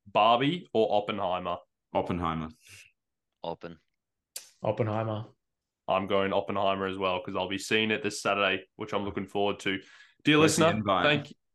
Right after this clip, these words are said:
Speaker 3: Yeah.
Speaker 1: Oh man, I'm just going by myself. I can't, uh, I can't
Speaker 2: Right.
Speaker 1: handle the, anyone else around me. So I just need full Zen mode, you know, really let this hamstring repair.
Speaker 2: Mm. You've
Speaker 1: All
Speaker 2: definitely
Speaker 1: right,
Speaker 2: picked
Speaker 1: well
Speaker 2: the right film to zen out in, for sure.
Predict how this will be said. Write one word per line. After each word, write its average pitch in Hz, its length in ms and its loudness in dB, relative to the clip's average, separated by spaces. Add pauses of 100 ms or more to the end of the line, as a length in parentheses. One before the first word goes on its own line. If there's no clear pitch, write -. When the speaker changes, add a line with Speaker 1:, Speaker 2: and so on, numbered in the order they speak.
(340)
Speaker 3:
Yeah. 110 340 0
Speaker 1:
Oh 131 160 8
man, 120 180 6
I'm 120 80 0
just 123 160 -4
going 131 200 4
by 120 80 2
myself. 117 400 0
I 107 80 -2
can't, 120 320 0
uh, 117 80 2
I 113 80 0
can't 120 200 -2
Speaker 2:
Right. 110 120 -4
Speaker 1:
handle 110 240 -6
the, 104 340 -4 (180)
anyone 107 300 0
else 107 240 0
around 104 260 2
me. 101 140 -4
So 101 400 0
I 110 80 2
just 131 140 -2
need 120 180 2
full 120 300 0
Zen 107 260 -2
mode, 101 240 0
you 101 60 -8
know, 98 120 0
really 107 360 -2
let 104 240 -2
this 104 160 -6
hamstring 98 420 -2
repair. 98 400 0 (460)
Speaker 2:
Mm. 85 240 -8 (1040)
You've 107 160 0
Speaker 1:
All 120 60 4
Speaker 2:
definitely 95 160 6
Speaker 1:
right, 87 60 2
Speaker 2:
picked 120 120 4
Speaker 1:
well 113 80 4
Speaker 2:
the 98 80 0
right 95 180 2
film 98 300 -2
to 92 420 -2 (140)
zen 92 260 0
out 85 220 0
in, 85 200 -8
for 85 100 -14
sure. 82 360 -6